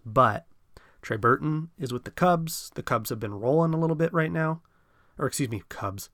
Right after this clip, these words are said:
The Chica-, the Chicago Bears. And, uh, Bears have been rolling a little bit, but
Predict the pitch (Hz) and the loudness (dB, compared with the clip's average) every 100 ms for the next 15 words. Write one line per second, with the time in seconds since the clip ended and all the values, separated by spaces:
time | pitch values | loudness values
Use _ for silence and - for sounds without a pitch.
0 | - - 127 - 151 - 139 - 135 113 | -20 -16 -8 -4 -4 -2 -2 0 0 0
1 | 95 120 107 - - - - - - - | 0 0 0 -4 -12 -16 -20 -20 -20 -20
2 | - _ _ - 123 120 117 107 101 170 | -20 _ _ -4 -2 0 0 -2 2 4
3 | 196 196 185 202 226 131 110 107 - _ | 4 4 4 4 6 2 0 -2 -6 _
4 | _ _ - 131 107 143 120 139 | _ _ -12 -10 4 6 8 6